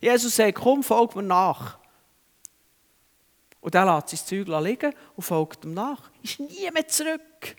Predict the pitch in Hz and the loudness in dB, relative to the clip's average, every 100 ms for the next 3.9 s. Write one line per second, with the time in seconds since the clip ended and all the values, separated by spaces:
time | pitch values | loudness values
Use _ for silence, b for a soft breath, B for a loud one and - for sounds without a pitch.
0 | _ - 226 277 262 233 254 302 302 277 | _ -8 -4 -2 -2 -4 -4 -4 -4 -10
1 | - 196 269 - - 247 160 - - _ | -4 -2 -2 -4 -2 -2 -4 -12 -20 _
2 | _ _ _ _ _ _ _ _ _ _ | _ _ _ _ _ _ _ _ _ _
3 | - 247 247 214 - 226 262 269 | -4 2 4 4 6 6 8 6